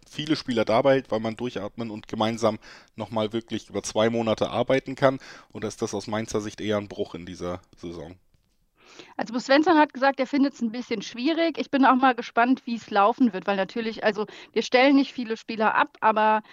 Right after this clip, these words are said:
Speaker 2: es sind dann doch so ein paar Leistungsträger, die vielleicht, ähm, nicht dabei sind.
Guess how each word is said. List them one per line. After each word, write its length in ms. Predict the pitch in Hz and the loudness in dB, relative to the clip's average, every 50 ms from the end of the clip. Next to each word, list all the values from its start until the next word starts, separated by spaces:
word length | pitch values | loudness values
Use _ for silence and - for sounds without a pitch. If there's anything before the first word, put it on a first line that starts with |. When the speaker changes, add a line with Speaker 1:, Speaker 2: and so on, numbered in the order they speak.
| - - _ - | -20 -16 _ -8
Speaker 2:
es 120 | 220 - | -6 0
sind 120 | 240 262 | 2 4
dann 160 | 262 254 247 240 | 4 6 4 4
doch 180 | 240 240 240 | 4 2 2
so 120 | - - 233 | 0 -4 -8
ein 80 | 220 | -6
paar 220 | - 226 226 226 226 | -2 2 2 4 4
Leistungsträger, 680 | 226 220 233 - 262 226 - - - 220 220 220 214 | 4 2 2 0 -2 -6 -6 -6 -6 -4 -2 -2 -4
die 100 | 202 202 | -4 -8
vielleicht, 400 | - 220 208 202 202 - - - - | -6 -2 -2 -2 -2 -4 -8 -12 -8
ähm, 360 | - 208 208 202 196 202 - | -4 -4 -4 -4 -4 -6 -6
nicht 200 | - 220 208 - | -4 -4 -2 0
dabei 360 | 220 208 175 185 185 190 226 | -2 0 2 2 2 4 2
sind. 300 | 254 262 311 330 359 349 | 2 2 2 2 0 0